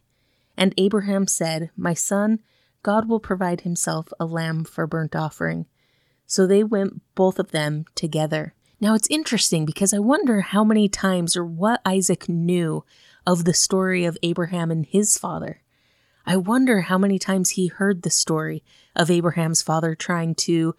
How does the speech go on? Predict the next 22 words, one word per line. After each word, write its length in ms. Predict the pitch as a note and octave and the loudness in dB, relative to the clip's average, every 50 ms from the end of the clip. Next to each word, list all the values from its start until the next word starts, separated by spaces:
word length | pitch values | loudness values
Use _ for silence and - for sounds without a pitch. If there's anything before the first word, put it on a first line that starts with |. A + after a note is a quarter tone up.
| _ _ | _ _
sacrifice 800 | - - - E3+ D#3+ - - E3+ D3+ - - E3+ E3 E3 D3+ - - | 0 2 2 2 0 -4 -6 -8 -8 -4 -2 0 0 0 0 -2 -2
Abraham 500 | E3+ E3 E3+ F#3+ F#3 E3+ F#3 D#3+ D3+ D3 D3 | -2 -2 0 0 0 0 0 -2 -2 -4 -4
to 140 | - - | -6 -6
a 80 | D3+ D3+ | -8 -8
false 380 | - - - E3+ - - - - | -8 -10 -10 -10 -6 -6 -6 -4
god. 340 | - E3 E3 D#3+ - - - _ _ _ _ _ - | -4 -6 -6 -8 -10 -14 -16 _ _ _ _ _ -2
I 120 | D#3+ F3 | 0 0
wonder 720 | F#3+ F3+ F3 G#3+ A#3+ B3+ C4 C4 G#3+ F#3 D3+ C#3+ C#3+ - _ _ _ - | 0 0 0 0 2 4 4 4 4 4 2 0 -2 -4 _ _ _ -2
at 240 | - F3+ - - - | 0 0 0 0 0
what 240 | A3+ A#3+ C#4 - - | 2 2 2 0 0
point 320 | - - A3 A3 G#3 G3+ | 2 4 4 4 4 4
in 140 | G#3 F#3 F3+ | 2 2 2
this 120 | F3+ E3 | 2 2
story 460 | - - - - F#3+ F3+ F3+ F3 E3 D#3+ | 2 2 2 2 2 4 4 2 0 0
does 320 | D3 F3+ E3+ E3 D#3 D#3 | 0 0 0 0 0 0
that 260 | F3 F3+ G3 G#3 - - F#4 - _ _ _ _ _ - | 0 0 0 -2 -2 -6 -12 -20 _ _ _ _ _ 0
idea, 560 | E3 F3 F3 D3+ C#3 - F3 F3+ F3 D#3+ D#3 | 2 2 2 2 2 2 4 4 4 2 0
that 360 | D3 D#3+ D#3 D#3 D#3+ - - | 0 0 2 2 0 0 -2
memory 640 | E3+ E3 F3 F#3 G3 G3 F#3+ F3 E3 D#3 D#3 D3+ - - | -2 2 2 2 4 2 2 0 0 -2 -2 -4 -4 -2
of 360 | D#3+ D#3 D#3+ D#3+ D#3 D3+ - - - | -2 0 0 -2 -2 -6 -10 -4 2
Abraham 600 | F3 F3 F#3 F#3+ F3+ D#3+ - D#3+ D3+ D3+ D#3 D#3 | 2 4 4 4 2 0 0 -2 -2 -2 -2 -2
and 180 | D3+ D3+ D3+ | -2 -4 -6